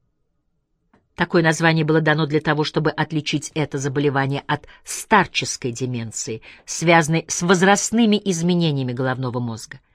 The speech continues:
Дело в том, что шизофрения, как правило, проявляется в молодом возрасте, наиболее часто от восемнадцати до двадцати восьми лет. Один из взглядов на происхождение ментальных расстройств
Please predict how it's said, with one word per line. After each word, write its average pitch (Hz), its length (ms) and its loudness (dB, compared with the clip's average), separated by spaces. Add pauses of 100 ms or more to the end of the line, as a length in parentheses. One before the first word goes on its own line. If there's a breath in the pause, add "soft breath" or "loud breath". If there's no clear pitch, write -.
(800)
Дело 302 300 4
в - 60 -10
том, 330 160 2
что - 160 0
шизофрения, 269 600 -2
как 240 200 0
правило, 320 460 2 (360 loud breath)
проявляется 254 600 4
в 247 60 -2
молодом 247 500 4
возрасте, 135 580 -4 (240 loud breath)
наиболее 170 460 6
часто 254 440 -2
от 262 120 -4
восемнадцати 180 760 -2
до 175 140 2
двадцати 175 480 -4
восьми 151 380 -6
лет. 117 320 -12 (1200)
Один 165 480 2
из 190 340 0
взглядов 175 800 4
на 175 140 4
происхождение 170 880 0
ментальных 170 760 2
расстройств 156 720 -2